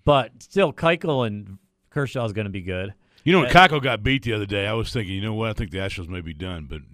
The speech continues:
Speaker 2: they surprised
Speaker 1: Boy.
Speaker 2: me. You know, I, I'm, I'm serious. When
Speaker 1: You
Speaker 2: I,
Speaker 1: gotta
Speaker 2: when,
Speaker 1: win
Speaker 2: when
Speaker 1: a
Speaker 2: they
Speaker 1: ro-
Speaker 2: beat 'em, man, that, yeah, and they had to. The Yankees had to beat 'em to keep alive.
Speaker 1: Yeah,
Speaker 2: And
Speaker 1: and
Speaker 2: they
Speaker 1: you,
Speaker 2: did it.
Speaker 1: you have to think you gotta win a road game to make the World
Speaker 2: Absolutely.
Speaker 1: Series. But the Astros didn't win a road game.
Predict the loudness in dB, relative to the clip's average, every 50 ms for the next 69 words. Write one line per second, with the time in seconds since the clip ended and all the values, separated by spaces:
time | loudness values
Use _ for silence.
0 | -20 _ _ _ -14 -14 -12 -12 -4 0 2 4 4 4 2 0 -2 -4 -6 -8
1 | -8 -8 -6 -6 -4 -2 -2 -2 -2 -2 -4 -4 -2 -2 -4 -4 -4 -4 -2 -2
2 | -2 -2 -2 -2 0 -2 0 2 0 2 2 2 0 0 -2 -2 0 0 2 2
3 | 2 2 2 0 0 -2 -4 -6 -10 -12 _ -10 -8 -6 -6 -6 -6 -6 -8 -8
4 | -10 -12 _ _ _ _ _ 0 0 0 0 0 0 2 2 2 0 -2 -4 -6
5 | -6 -4 -4 -4 -4 -6 -6 -6 -6 -6 -6 -6 -6 -4 -2 -2 -2 -4 -6 -8
6 | -8 -8 -8 -8 -6 -6 -6 -4 -4 -6 -6 -8 -8 -6 -4 -2 0 0 0 -2
7 | -4 -8 -12 -14 -6 -2 -2 0 0 0 0 0 0 -2 -2 -2 -4 -6 -4 -2
8 | 0 2 2 0 0 -4 -6 -4 -2 -2 -2 -2 -4 -6 -2 0 2 2 4 2
9 | 2 0 0 -2 -2 -2 0 0 0 0 0 -2 -4 -4 -4 -6 -8 -6 -6 -4
10 | -2 -2 -2 -2 -4 -6 -4 -2 -2 -2 -2 -2 0 2 2 4 4 2 0 -2
11 | -4 -10 _ _ _ -12 -2 0 2 2 2 0 -2 -4 -2 0 0 0 -2 -2
12 | -2 0 0 0 0 0 -2 0 0 0 0 0 0 2 2 0 0 0 -2 -4
13 | -4 -4 -6 -10